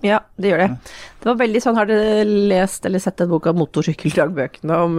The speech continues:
Speaker 1: Che Guevara sin, ikke, ingen sammenligning med meg og Che Guevara for øvrig, men, eh, men jeg var veldig skjermet, jeg levde et veldig skjermet og fin og trygg og god oppvekst for, på
Speaker 2: Mm.
Speaker 1: alle vis.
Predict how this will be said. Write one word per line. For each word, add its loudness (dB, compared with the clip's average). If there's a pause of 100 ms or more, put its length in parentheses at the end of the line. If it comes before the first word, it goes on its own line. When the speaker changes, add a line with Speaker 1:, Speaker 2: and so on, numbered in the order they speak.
(120)
Speaker 1:
Che -2
Guevara 0
sin, -2
ikke, 0
ingen 4
sammenligning 2
med 2
meg 4
og 0
Che 2
Guevara 2
for 2
øvrig, 2
men, 2
eh, 2 (400)
men 2
jeg 2
var 2
veldig 0
skjermet, -2
jeg 2
levde -2
et -4
veldig 0
skjermet -6
og -4
fin 2
og -2
trygg 0
og 2
god 4
oppvekst -6
for, -10
på -8
Speaker 2:
Mm. 0
Speaker 1:
alle 0
vis. -6